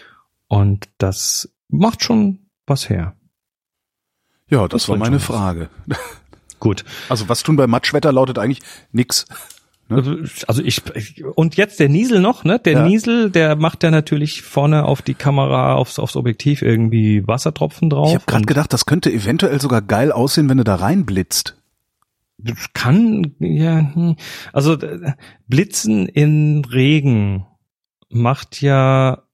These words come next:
Speaker 1: dann eigentlich nur die Regentropfen, die sehr nahe sind,
Speaker 2: Und die sind
Speaker 1: hell.
Speaker 2: unscharf, weil du den Fokus ja ganz woanders hast.
Speaker 1: Und die sind dann unscharf
Speaker 2: Mhm.
Speaker 1: und muss man probieren, ob's geht oder nicht. Aber vielleicht mal
Speaker 2: Könnte
Speaker 1: von
Speaker 2: man
Speaker 1: Hand
Speaker 2: natürlich
Speaker 1: näher ran fokussieren und dann blitzen,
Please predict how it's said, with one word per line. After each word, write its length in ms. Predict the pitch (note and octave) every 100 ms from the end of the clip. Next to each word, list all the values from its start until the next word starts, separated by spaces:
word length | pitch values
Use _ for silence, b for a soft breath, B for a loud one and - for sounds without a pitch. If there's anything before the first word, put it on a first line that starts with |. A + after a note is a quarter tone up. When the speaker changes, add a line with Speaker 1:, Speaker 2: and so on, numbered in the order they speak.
| -
Speaker 1:
dann 560 | B2 C3 C3+ C3+ C3 - _ -
eigentlich 320 | B2 D3+ C#3+
nur 220 | D3 D3+
die 380 | C#3+ C3+ B2+ B2+
Regentropfen, 460 | A2+ C3 C#3+ B2 C#3
die 60 | B2+
sehr 160 | C3 A#2+
nahe 340 | A#2 B2+ C3+
sind, 340 | G#2 F#2+ F#2 -
Speaker 2:
Und 140 | G#2
die 40 | B2+
sind 160 | G#2+
Speaker 1:
hell. 100 | A2+
Speaker 2:
unscharf, 600 | C#3 D3+ - G2+ B2 -
weil 140 | A#2 A2
du 100 | A2
den 140 | G#2+
Fokus 380 | - C#3 C3 A2+
ja 100 | G#2+
ganz 240 | G2 G2 G#2+
woanders 420 | F#2 G2 F#2+ -
hast. 260 | G2+ - C3+
Speaker 1:
Und 120 | C#3
die 80 | D3
sind 220 | D#3 C#3
dann 100 | C3
unscharf 580 | C#3 D3 E3 D#3+ D3 A2
Speaker 2:
Mhm. 40 |
Speaker 1:
und 320 | C#3 C3 -
muss 220 | C#3+ D#3 D3+
man 120 | C3+
probieren, 340 | A#2 G2+ G#2
ob's 200 | G2 - -
geht 180 | G2+
oder 200 | G#2 F#2+ F2+
nicht. 320 | F#2+ - - _ _ _ -
Aber 220 | - A#2+ C3
vielleicht 380 | B2 A#2 C#3
mal 120 | C#3 C3+
Speaker 2:
Könnte 120 | -
Speaker 1:
von 100 | B2
Speaker 2:
man 80 | A#2+
Speaker 1:
Hand 100 | C3+
Speaker 2:
natürlich 220 | D#3+ C#3
Speaker 1:
näher 280 | B2 A#2+ A#2
ran 200 | A2+ D3
fokussieren 560 | D#3+ D#3 C#3+ - C#3+ C3+
und 100 | A2
dann 200 | G2+ D3+
blitzen, 420 | D#3 D#3 - D#3